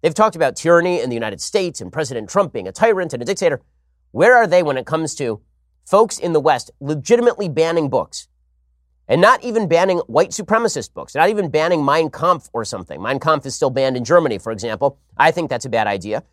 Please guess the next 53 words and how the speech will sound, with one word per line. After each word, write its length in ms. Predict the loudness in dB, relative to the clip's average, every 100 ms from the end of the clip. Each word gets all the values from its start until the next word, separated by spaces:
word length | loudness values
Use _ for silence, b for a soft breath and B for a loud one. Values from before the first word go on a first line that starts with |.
| _
but 240 | 0 0 -2 _ _ _ _ -4
at 100 | 0
least 220 | 0 -2
you 80 | -6
can, 180 | -8 -10 -12 -10
uh, 100 | -8 -6
understand 420 | -6 -2 -2 -2
that, 140 | -6
sort 340 | 0 4 4 2
of. 180 | -6 -6
I 40 |
mean, 160 | -4 -4
Mein 220 | -4 -4
Kampf 280 | -4 -6 -8 _ _ -4
is 80 | 0
one 100 | 0
of 60 |
the 40 | 0
most 180 | -4
evil 240 | -4 -6 -2
books 260 | -2 -4 -2
ever 160 | 0 2
written 340 | 0 0 -8 -12 -6
and 140 | -2
did 100 | 0
inspire 480 | 0 -2 0 2 2
people 280 | -2 -8 -8
to 100 | -6
join 220 | -2 0
the 60 | 2
worst 280 | 0 0
movement 260 | -4 -4 -4
in 60 | -4
the 80 |
history 260 | -8 -8 -8
of 120 | -6
the 60 | 2
world. 300 | 2 2 -4 _ _ _ _ _ _ _ _
Jordan 380 | -4 2 2 0
Peterson's 460 | -4 -6 -6 -6 -6
Twelve 280 | -2 -2 0
Rules 220 | -4 -4
for 100 | -4
Life 320 | -2 -4 -10 _ _ _
is 140 | -10 0
now 180 | 2 2
being 360 | 0 -4 -2
banned. 420 | 2 2 0 -4
It 80 | -10
is 80 | -2
not 260 | 2 2 0
for 120 | -6
sale 420 | 2 2 2